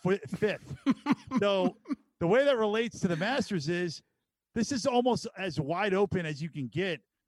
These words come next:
Speaker 1: for a pro course because holes either have out of bounds only on one side or there's no out of bounds either way.
Speaker 2: Yeah.
Speaker 1: So if you're Bryson and you're trying to fly it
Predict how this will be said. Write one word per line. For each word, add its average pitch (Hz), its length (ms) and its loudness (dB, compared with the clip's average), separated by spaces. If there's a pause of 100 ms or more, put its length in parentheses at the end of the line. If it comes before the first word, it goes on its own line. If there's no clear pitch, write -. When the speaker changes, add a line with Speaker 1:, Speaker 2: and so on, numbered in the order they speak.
(140)
Speaker 1:
for 156 120 2
a 143 60 0
pro 185 260 2
course 220 340 0
because 170 420 -6 (420)
holes 220 400 4
either 208 260 0
have 180 400 -2 (180)
out 190 140 -2
of 208 80 0
bounds 190 320 0
only 196 260 0
on 156 260 -2
one 165 280 -2
side 180 560 -6 (380)
or 220 160 2
there's 220 260 0
no 226 160 -2
out 208 140 -2
of 170 100 -6 (160)
bounds 208 260 -4
either 196 220 -4
way. 208 320 -4 (220)
Speaker 2:
Yeah. 135 180 -2
Speaker 1:
So 185 160 -2
if 170 100 -2
you're 269 140 0
Bryson 196 500 -2
and 170 80 -6
you're 202 100 -4
trying 220 240 -6
to 147 100 -6
fly 175 420 -6
it 190 180 -4